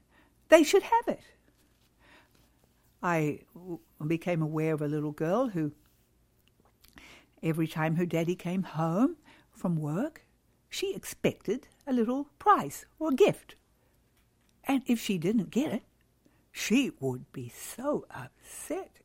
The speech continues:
and pout and get into a state.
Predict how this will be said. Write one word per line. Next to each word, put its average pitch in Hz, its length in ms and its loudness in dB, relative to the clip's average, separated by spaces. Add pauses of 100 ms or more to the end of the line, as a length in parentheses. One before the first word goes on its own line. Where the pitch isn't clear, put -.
and 131 240 -10 (180)
pout - 800 -6
and 151 140 -16 (140)
get 392 260 2
into 151 360 -8
a - 80 -14
state. - 720 -10